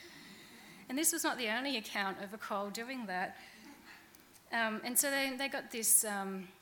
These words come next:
nickname, the vampire cat. But really, it's all myth, 'cause when, when you read into the article, they never really saw the animal. <laughs> They just want to, for some reason, blame the quoll.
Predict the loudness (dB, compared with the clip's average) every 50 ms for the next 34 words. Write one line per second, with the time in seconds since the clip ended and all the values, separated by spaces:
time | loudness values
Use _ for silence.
0 | -20 -14 -10 -10 -10 -6 -4 -4 -4 -2 -4 -6 -8 -8 -8 -6 -6 -6 -6 -8
1 | -8 -8 -6 -6 -6 -6 -8 -10 -14 -18 -20 -20 -20 -20 -20 -18 -14 -10 -8 -8
2 | -8 -8 -10 -16 -20 -20 -20 -20 -20 -20 -20 -20 -20 -20 -20 -20 -20 -20 -20 -20
3 | -20 -20 -20 -20 -20 -20 -20 -20 -20 -20 -14 -10 -8 -8 -4 0 2 2 4 4
4 | 4 4 4 4 4 4 6 6 6 6 4 2 2 0 -2 -2 0 2 4 4
5 | 4 6 6 6 6 6 6 6 6 4 4 4 4 4 4 4 4 4 6 6
6 | 6 6 4 0 -2 -2 -2 -2 -4 -6 -10 -16 -20 -20 -20 -20 -20 -20 -20 -20
7 | -20 -20 -20 -20 -20 -20 -20 -6 2 2 4 6 6 6 6 6 4 4 4 6
8 | 6 8 8 10 8 8 8 4 2 2 2 4 6 6 6 6 6 4 4 4
9 | 4 6 6 6 4 4 6 6 8 8 8 6 6 4 4 4 4 2 0 -4
10 | -8 -12 -14 -16 -16 -18 -20 -20 -20 -20 -20 -20 -20 -20 -20 -20 -20 -20 -4 -2
11 | -2 0 0 0 0 0 0 0 0 -2 -4 -2 -2 -2 0 0 -2 -4 -8 -6
12 | -6 -2 -2 0 0 -2 -4 -6